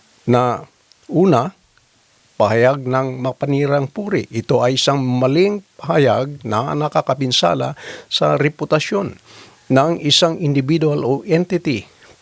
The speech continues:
Pangalawa na elemento, publication. Ang pahayag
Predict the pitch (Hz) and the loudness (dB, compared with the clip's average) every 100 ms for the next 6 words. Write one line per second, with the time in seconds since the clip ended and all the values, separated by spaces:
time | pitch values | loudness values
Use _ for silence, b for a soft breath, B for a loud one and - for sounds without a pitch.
0 | - 147 156 156 175 196 - - _ - | 0 2 2 2 2 2 0 -6 _ -2
1 | 135 143 135 139 196 185 185 123 B B | 0 2 2 0 0 0 -2 -2 B B
2 | B - 151 170 160 202 190 - 120 - | B 0 2 2 2 0 0 -4 -6 -10
3 | _ _ _ _ b b - 139 185 185 | _ _ _ _ b b 0 2 2 0
4 | 175 170 107 143 | 2 4 2 -2